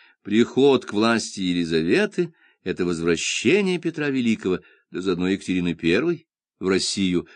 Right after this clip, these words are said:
в облике его дочери. Архимандрит Заиконоспасского монастыря Кирилл Флоринский в проповеди восемнадцатого декабря тысяча семьсот сорок первого года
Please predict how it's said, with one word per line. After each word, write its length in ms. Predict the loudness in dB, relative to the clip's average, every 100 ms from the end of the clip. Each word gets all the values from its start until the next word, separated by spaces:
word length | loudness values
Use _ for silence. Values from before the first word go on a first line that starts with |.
| -12
в 160 | 0
облике 500 | 2 2 2 -2 -4
его 160 | -2 -2
дочери. 420 | -2 -4 -6 -12 _ _ _ _ _ _ _ _ _ _ _ _ _ -4
Архимандрит 720 | -2 0 0 0 2 2 2
Заиконоспасского 1300 | 4 6 6 4 0 0 -2 0 0 0 2 4 4
монастыря 580 | 2 0 -2 2 2 2
Кирилл 340 | 0 2 2
Флоринский 760 | 0 -2 0 0 0 -4 -6 -8 _ _ -20
в 160 | -12
проповеди 500 | 2 2 4 2 2
восемнадцатого 680 | 0 0 0 0 -2 -4 -4
декабря 440 | -2 0 2 0
тысяча 340 | -2 -4 -4 -6
семьсот 400 | -6 -4 -4 -2
сорок 200 | -4 0
первого 280 | 0 0
года 340 | 0 0 0